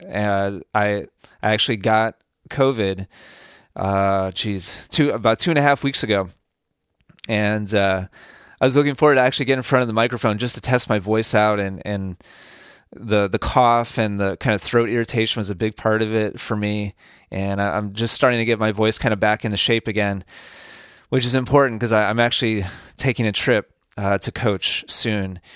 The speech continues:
So I'm, I'm doing tremendously better. I, I, I had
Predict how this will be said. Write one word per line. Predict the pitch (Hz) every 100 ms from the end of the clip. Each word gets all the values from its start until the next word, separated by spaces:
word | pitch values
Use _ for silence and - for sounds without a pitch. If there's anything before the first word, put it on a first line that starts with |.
| - - - - _
So | - - 104 98
I'm, | 101 120 117
I'm | 113 123 113
doing | 127 135 123 110 101
tremendously | - - 120 143 147 139 131
better. | 113 107 101 104 101 - - _ _ _ -
I, | 101 101 104
I, | 104 110 117 117
I |
had | 117 131 131 117